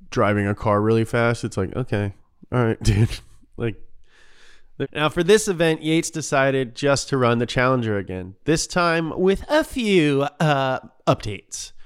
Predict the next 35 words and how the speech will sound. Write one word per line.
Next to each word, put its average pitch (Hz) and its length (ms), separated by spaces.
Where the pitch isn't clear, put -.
He 139 120
installed 165 680
a 135 80
twenty-two 196 680
gallon 151 440
nascar 139 600
fuel 135 300
tank 135 340
and 110 120
a 104 40
posi 139 400
traction 127 460
rear 113 180
diff. 95 280
A, 127 120
a 120 60
serious 208 640
entry, 160 360
though, 131 280
came 135 240
from 139 240
Jack 120 340
May, 143 320
a - 60
real 143 180
estate - 460
broker 127 340
from 98 280
Florida. 123 600
May 139 220
was 156 160
gunning 143 280
for 123 140
the 104 80
record, 104 320